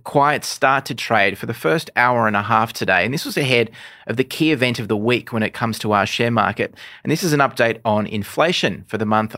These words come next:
of November. The interesting thing here, it was actually better than expected.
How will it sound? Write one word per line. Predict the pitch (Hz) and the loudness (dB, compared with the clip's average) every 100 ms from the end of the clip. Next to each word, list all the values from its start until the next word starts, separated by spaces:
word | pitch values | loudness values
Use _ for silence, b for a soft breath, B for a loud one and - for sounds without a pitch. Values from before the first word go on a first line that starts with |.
| 113 | -2
of | 104 | -2
November. | 104 104 101 160 151 85 - B B - | 0 -2 2 4 4 0 -6 B B -2
The | 151 | 0
interesting | 202 247 208 | 2 0 0
thing | 160 135 | 2 2
here, | 120 156 | 4 4
it | 120 | 4
was | 113 | 2
actually | 151 185 - 127 | 2 0 -2 -2
better | 101 131 156 165 131 | 0 0 2 2 0
than | - 113 | 0 -2
expected. | 107 - - 135 135 98 - | -2 -6 -2 -2 -2 -6 -8